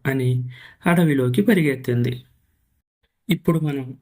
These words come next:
లోబులకు గురువు అనే మరో చిన్న కథ చెప్పుకుందాం. పూర్వం ఒక దేశంలో ఒక లోభి ఉండేవాడు. ప్రపంచంలో తనకంటే గొప్ప లోబులు ఇంకా ఉన్నారని అతనికి తెలియవచ్చింది.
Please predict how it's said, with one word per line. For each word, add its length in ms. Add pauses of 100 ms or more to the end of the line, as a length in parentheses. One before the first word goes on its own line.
(240)
లోబులకు 800
గురువు 600
అనే 140
మరో 360
చిన్న 260
కథ 160
చెప్పుకుందాం. 600 (600)
పూర్వం 400
ఒక 140
దేశంలో 520
ఒక 220
లోభి 480
ఉండేవాడు. 520 (600)
ప్రపంచంలో 600
తనకంటే 520
గొప్ప 340
లోబులు 360
ఇంకా 480
ఉన్నారని 540
అతనికి 340
తెలియవచ్చింది. 760